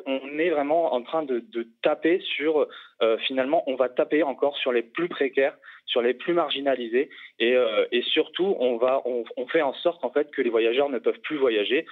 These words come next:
Ça fait déjà plusieurs années, euh, qu'on le, qu'on le fait, hein. Ça fait,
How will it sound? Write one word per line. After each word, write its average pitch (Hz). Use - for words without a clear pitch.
Ça 110
fait 123
déjà 120
plusieurs 120
années, 127
euh, 95
qu'on 104
le, 95
qu'on 98
le 101
fait, 185
hein. 143
Ça 95
fait, 92